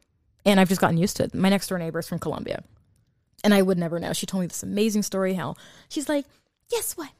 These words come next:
I make forty thousand a year." I'm like, she's like, "That's amazing. I can sponsor my family. I can, like," she starts crying. I'm like, "There, there." And it's just,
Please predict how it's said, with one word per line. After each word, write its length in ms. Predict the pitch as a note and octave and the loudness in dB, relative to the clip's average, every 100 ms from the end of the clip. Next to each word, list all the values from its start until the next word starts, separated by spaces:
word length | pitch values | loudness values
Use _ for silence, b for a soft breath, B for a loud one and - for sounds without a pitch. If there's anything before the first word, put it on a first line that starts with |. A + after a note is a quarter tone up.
| _ _ - | _ _ -4
I 140 | A4 G4+ | -4 -2
make 240 | F4+ - _ | -4 -6 _
forty 320 | A#4 A4 G#4 - | 8 10 8 6
thousand 360 | - E4+ E4+ | -6 -6 -4
a 40 | E4 D4 | -4 -2
year." 200 | E4+ D4 _ _ _ _ _ D#4 | -4 -4 _ _ _ _ _ 4
I'm 60 | |
like, 260 | B3+ A#3 - _ _ _ _ _ _ _ _ _ _ | 4 4 -6 _ _ _ _ _ _ _ _ _ _
she's 180 | _ D#4 | _ -6
like, 160 | E4 - | -6 -6
"That's 300 | - - - | -8 -8 -2
amazing. 460 | - - - - - B B B B B C#5+ | 0 0 0 -4 -10 B B B B B 2
I 40 | |
can 200 | - C#5+ | 4 2
sponsor 380 | - C5+ C5+ C5 | 0 0 4 4
my 60 | - | 4
family. 400 | - - C#5 C#5+ | -8 2 4 8
I 80 | C5 B4 | 6 8
can, 100 | B4+ B4+ C5+ C5+ | 2 2 4 4
like," 60 | - | 4
she 100 | F4 | 0
starts 220 | F#4 - | 2 0
crying. 460 | - C#4+ C#5 G#4 A#3 | 0 2 4 4 2
I'm 80 | |
like, 200 | A3 A3 | 0 -4
"There, 420 | - F3+ G#3+ A#3+ B3 | -6 -4 0 0 2
there." 360 | G3 F#3 F#3 - _ _ _ _ _ A#3+ | 2 2 0 -2 _ _ _ _ _ 6
And 260 | A#3+ G#3 | 8 10
it's 160 | F#3+ - | 6 6
just, 320 | G3+ - - | 4 4 -8